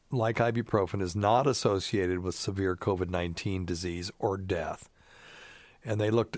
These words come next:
at data from nine thousand two hundred thirty-six Danish residents who tested positive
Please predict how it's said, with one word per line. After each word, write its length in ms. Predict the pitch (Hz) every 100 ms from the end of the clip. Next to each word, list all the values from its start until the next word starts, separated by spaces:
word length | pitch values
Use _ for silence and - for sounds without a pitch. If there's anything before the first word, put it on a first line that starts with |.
| -
at 280 | 110 98 101
data 380 | 110 113 110 98
from 800 | - - 98 95 95 98 98 - _
nine 440 | 135 110 110 131 123
thousand 540 | 131 110 104 98 98
two 120 | -
hundred 280 | 113 104 87
thirty-six 560 | 113 110 101 - 101 -
Danish 680 | 107 104 107 107 123 - 120
residents 500 | 107 98 95 92 -
who 120 | 95
tested 600 | - 117 101 - 92 92
positive 560 | - 143 143 117 104